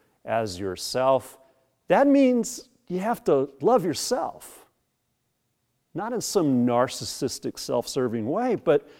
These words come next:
knowing and accepting yourself as a precious human being, beloved by the God that made you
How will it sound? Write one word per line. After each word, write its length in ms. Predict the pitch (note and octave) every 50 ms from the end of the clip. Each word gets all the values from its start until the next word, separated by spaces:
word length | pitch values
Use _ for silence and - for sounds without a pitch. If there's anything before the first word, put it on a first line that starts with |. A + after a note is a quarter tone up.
| _ _ _ _ _ _ -
knowing 720 | B2 A#2+ C3+ C#3+ D#3+ G3 A3+ A#3+ A#3+ A#3+ A#3+ A#3+ A3+ -
and 160 | - B2+ B2+ A2+
accepting 760 | A2 - - - - - F#3+ G3 G3+ _ - - F3 E3+ D#3
yourself 680 | D3+ D3+ C#3+ - - - C3+ B2+ C3 B2+ C3 - - _ _ -
as 260 | B2+ A#2+ A2+ - -
a 140 | - G#2 G#2 G2
precious 920 | _ - - - - F3 E3+ C3 - - - D3 D3 - - - - - _ _ _ _ _
human 420 | _ _ - B2 A2+ A2+ A2+ G#2 F#2+
being, 240 | F2+ F2 E2 E2+ - _ _ _ _ _ _ _ _ _ _ _ _ _ _ _ _ -
beloved 680 | A2 G#2+ G#2+ G2 G#2+ A#2+ C#3+ D#3 E3+ E3+ D3 - - -
by 140 | B2 G#2+
the 140 | G2 - G2
God 600 | E2 E2+ - A#2+ B2+ D3 D#3 E3 E3+ C#3+ - - -
that 220 | G2+ G2 - -
made 420 | A#2+ D3+ F3+ F#3+ G#3+ G#3 D#3 F#2+
you 340 | F#2 G2+ F2+ F#2 G2 A#2+ C3+